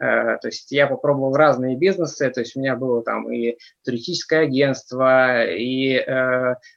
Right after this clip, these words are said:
агентство по трудоустройству, то есть, в общем, какие-то, как, как целый набор, да,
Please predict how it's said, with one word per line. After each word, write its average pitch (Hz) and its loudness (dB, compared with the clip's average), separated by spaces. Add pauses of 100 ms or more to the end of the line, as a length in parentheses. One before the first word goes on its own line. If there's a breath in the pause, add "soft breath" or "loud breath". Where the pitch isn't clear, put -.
(140)
агентство 147 -2
по 147 -8
трудоустройству, 127 2
то 117 -6
есть, 104 -12
в 139 -8
общем, - -10
какие-то, 143 0
как, 135 -4
как 143 0 (100)
целый 185 4
набор, 143 2
да, 160 4